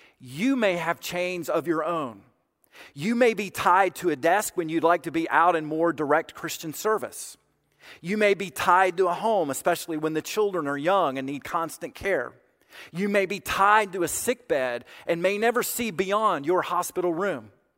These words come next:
This should not be cause for discouragement."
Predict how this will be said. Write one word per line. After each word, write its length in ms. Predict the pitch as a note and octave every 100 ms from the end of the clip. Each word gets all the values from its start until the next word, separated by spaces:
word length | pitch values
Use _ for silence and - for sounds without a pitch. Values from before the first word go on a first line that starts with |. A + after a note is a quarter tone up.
| _ _ _ - -
This 240 | E3 A#3
should 220 | - G3+
not 380 | F#3 G#3 G3+ C3+
be 440 | G3 A#3+ D3 D#3 - - _ _ -
cause 640 | - A3 A3+ D3 C#3 C3+ -
for 380 | - F#3 F#3+
discouragement." 800 | F#3 F#3 - F#3+ E3+ B2+ - -